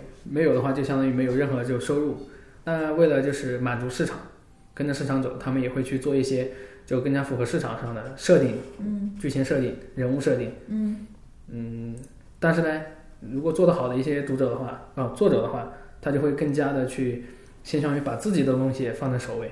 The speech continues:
Speaker 2: 嗯。
Speaker 1: 我想要不同。我相信咱们同样 Together 也是一样，想要在这个就是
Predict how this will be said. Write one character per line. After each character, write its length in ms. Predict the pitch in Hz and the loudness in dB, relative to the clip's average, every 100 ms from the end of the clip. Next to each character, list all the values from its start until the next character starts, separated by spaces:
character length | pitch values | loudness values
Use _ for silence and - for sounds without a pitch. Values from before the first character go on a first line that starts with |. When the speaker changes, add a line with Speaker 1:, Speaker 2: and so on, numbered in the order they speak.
| - | -10
Speaker 2:
嗯。 320 | 214 220 214 - - - | -8 -4 -4 -6 -14 -4
Speaker 1:
我 120 | 143 | 0
想 200 | 156 127 | 0 0
要 60 | 131 | -2
不 140 | - | -2
同。 360 | - 113 110 170 - - - - - - - - - - - | -2 -2 -4 -6 -12 -20 -20 -20 -20 -20 -20 -20 -20 -20 -2
我 100 | 135 | 0
相 180 | 165 165 | 4 4
信 140 | 165 | 4
咱 120 | 143 | 2
们 100 | 151 | 0
同 180 | 131 127 | 0 0
样 200 | 156 143 | 2 0
Together 400 | 131 131 139 127 | -2 -2 0 0
也 120 | 117 | -2
是 140 | - 139 | -2 0
一 140 | 127 | 0
样， 180 | 135 - - - | 0 -2 -10 -18
想 240 | - 127 135 | -8 -6 -4
要 60 | |
在 200 | 127 143 | -2 -2
这 160 | 135 139 | 0 0
个 120 | 123 | 0
就 120 | 123 | -2
是 260 | 120 127 - | -2 -2 -4